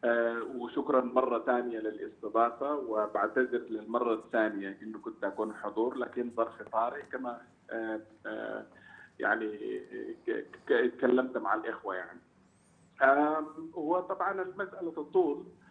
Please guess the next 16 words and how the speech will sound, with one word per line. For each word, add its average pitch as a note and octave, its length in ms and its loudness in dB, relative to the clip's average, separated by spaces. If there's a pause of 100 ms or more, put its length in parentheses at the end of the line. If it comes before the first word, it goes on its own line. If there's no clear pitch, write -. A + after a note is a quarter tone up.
(380)
لكن A#2+ 440 -6
أنا D#3 300 -4
ألتقط C#3 540 -8
من، C#3 120 -6 (180)
آه، C3 240 -2 (140)
ما B2 160 4
قاله، C3+ 540 2 (140)
آه، A2 300 0 (100)
الأستاذ، G#2+ 680 -4 (200)
آه، G#2+ 380 -6 (460)
عبد A2+ 200 -2
الرازق A2+ 380 4 (100)
محمد G#2+ 420 -8
يحيى A2+ 280 -4 (160)
أبو G2 160 -4
عمر. B2 320 2